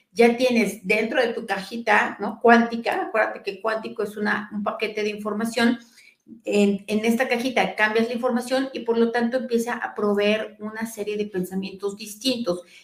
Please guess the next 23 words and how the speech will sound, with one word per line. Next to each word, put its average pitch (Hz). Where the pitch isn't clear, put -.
Esta 320
es 330
la 302
manera 226
más 214
eficiente. 233
Hay 262
otras, 262
¿no? 277
Que 220
es 220
la 190
repetición, 196
que 240
también 202
funciona, 226
nada 196
más 202
que 233
involucra 208
mucha 202
más 190
voluntad 233